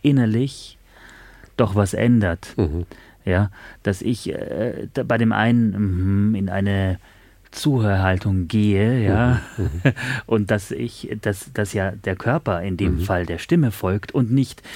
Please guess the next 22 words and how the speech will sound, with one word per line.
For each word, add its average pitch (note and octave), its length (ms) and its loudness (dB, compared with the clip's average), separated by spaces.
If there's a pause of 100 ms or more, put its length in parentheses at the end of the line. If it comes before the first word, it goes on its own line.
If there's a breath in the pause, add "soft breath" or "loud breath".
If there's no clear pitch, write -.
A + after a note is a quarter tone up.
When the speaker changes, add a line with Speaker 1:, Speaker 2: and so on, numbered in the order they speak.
(120)
Speaker 2:
Und A2 100 4
Speaker 1:
die B2 60 6
Speaker 2:
nicht A#2+ 100 6
Speaker 1:
Stimme C#3+ 260 6
Speaker 2:
umgekehrt G#2+ 420 2
dem A2 140 0
Speaker 1:
dem, G#2+ 140 4
dem A#2 260 4
Speaker 2:
Körper. G#2 60 -4
Speaker 1:
Körper, F3+ 260 6
Speaker 2:
Ja, G2+ 60 0
Speaker 1:
was A2 160 2
Speaker 2:
genau. C3 120 4
Speaker 1:
ja F#2+ 40 2
auch B2 160 2
ganz G#2+ 220 2
Speaker 2:
Mhm. G2+ 40 -2
Speaker 1:
oft A2 180 -4
ein G#2+ 60 2
Thema G2+ 300 2
ist, A2 160 -2
sondern, G#2 340 4